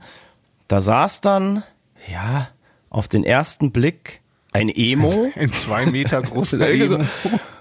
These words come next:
Speaker 1: ein zwei Meter großer Emo, relativ korpulent damals noch.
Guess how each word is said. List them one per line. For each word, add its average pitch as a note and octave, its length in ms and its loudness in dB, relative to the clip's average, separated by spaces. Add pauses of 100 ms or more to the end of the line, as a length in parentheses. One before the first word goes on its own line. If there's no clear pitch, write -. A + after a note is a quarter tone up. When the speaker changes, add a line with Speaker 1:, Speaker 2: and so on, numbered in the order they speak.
(140)
Speaker 1:
ein - 160 0
zwei D3 500 0
Meter D3+ 360 0
großer B2+ 420 0
Emo, G#3 720 0 (240)
relativ D3 680 0
korpulent C3+ 680 2 (160)
damals F#3 560 0
noch. G#3 320 -4